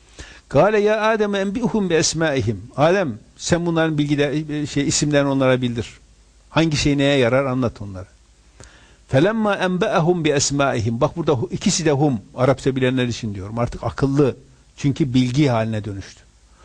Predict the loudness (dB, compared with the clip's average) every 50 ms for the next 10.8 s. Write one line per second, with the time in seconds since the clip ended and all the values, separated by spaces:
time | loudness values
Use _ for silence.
0 | -20 -20 -20 -20 -20 -20 _ 0 2 2 4 4 4 4 4 4 2 2 0 -6
1 | -16 _ -20 _ _ _ _ _ _ _ -20 -6 -4 -2 0 0 0 0 0 0
2 | 0 0 -2 -2 0 0 -2 0 0 -2 -2 0 2 2 2 2 2 2 2 2
3 | 2 0 0 0 -2 -4 -8 -10 -14 _ -20 _ _ _ _ _ _ _ _ _
4 | -20 _ -20 -20 -20 _ -6 0 2 2 2 2 2 2 2 0 2 2 2 2
5 | 2 2 0 0 0 0 -2 0 0 -2 -2 -2 -2 0 0 2 2 2 2 2
6 | 2 2 2 0 0 0 0 0 0 -2 -2 -2 -4 -2 -2 -2 -2 -2 -2 -4
7 | -4 -6 -10 -10 -10 -10 -12 -14 -14 -16 -20 -8 0 0 2 2 2 0 0 0
8 | 0 2 2 2 2 2 0 2 2 2 0 0 0 -2 -2 -2 -2 -2 0 0
9 | 0 0 0 -2 -2 -2 -2 -2 -2 -2 0 0 0 0 0 0 -2 -2 -4 -2
10 | 0 2 4 4 2 2 0 0 0 -2 -2 -6 -8 -10 -12 -12